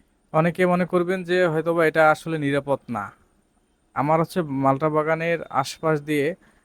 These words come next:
প্রায় ছয় থেকে সাত ফিট উচ্চতা দিয়ে আমার নেট দেওয়া আছে, একটা যেন চিকা কোনো কিছু মানে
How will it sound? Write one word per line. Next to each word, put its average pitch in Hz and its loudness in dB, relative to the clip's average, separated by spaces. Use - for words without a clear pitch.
প্রায় 139 -6
ছয় 151 4
থেকে 156 0
সাত 143 0
ফিট 156 -4
উচ্চতা 147 -2
দিয়ে 143 0
আমার 139 0
নেট 135 -2
দেওয়া 123 2
আছে, 131 -8
একটা 131 -4
যেন 127 -4
চিকা 127 -2
কোনো 127 -8
কিছু 127 -12
মানে 120 -8